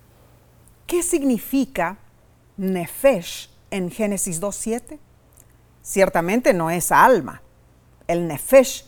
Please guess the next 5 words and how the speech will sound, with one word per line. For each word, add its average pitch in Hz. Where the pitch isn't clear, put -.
chayá, 156
alma 190
viviente, 190
fue 339
diseñado 285